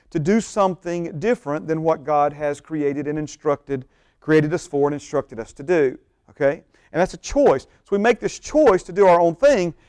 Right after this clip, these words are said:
and that choice is what separates us from God. You know, a lot of times we say, "Well, you know, well, God,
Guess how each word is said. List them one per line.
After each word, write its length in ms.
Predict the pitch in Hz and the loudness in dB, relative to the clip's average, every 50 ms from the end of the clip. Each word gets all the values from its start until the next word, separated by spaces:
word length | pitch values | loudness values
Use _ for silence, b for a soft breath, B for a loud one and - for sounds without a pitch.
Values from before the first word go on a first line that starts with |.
| _ _ _ _ - | _ _ _ _ 0
and 320 | 185 180 175 175 175 - 160 | 2 2 2 2 0 0 4
that 220 | 214 214 208 - | 4 4 4 2
choice 380 | - - - 285 294 277 - - | -6 -4 -2 0 0 0 -2 -4
is 80 | 175 | -2
what 160 | 180 196 185 - | 0 0 0 0
separates 720 | - - - 240 240 - - 196 170 170 165 170 - - | -4 -8 -2 -2 -2 0 0 0 2 4 2 2 0 -4
us 380 | - 190 165 160 156 - - _ _ _ _ _ | 0 4 4 4 4 2 -6 _ _ _ _ _
from 180 | _ - 160 156 | _ -6 -6 -2
God. 480 | 156 220 233 214 160 139 - - - - _ _ _ _ _ _ _ - | 2 4 4 4 4 2 -2 -6 -10 -14 _ _ _ _ _ _ _ -4
You 40 | 170 | 2
know, 60 | 180 | 4
a 20 | |
lot 60 | 185 208 | 6 6
of 60 | 208 | 4
times 260 | - 202 196 185 156 | 4 0 0 0 4
we 120 | 170 180 | 2 2
say, 200 | 170 - 185 160 | 2 4 4 4
"Well, 200 | 160 156 165 - - | 4 4 2 -2 -2
you 80 | 180 | -4
know, 80 | 165 160 | -2 0
well, 100 | 160 160 | 0 0
God, 460 | 143 156 165 165 170 170 160 147 131 | 2 4 6 8 8 8 6 4 0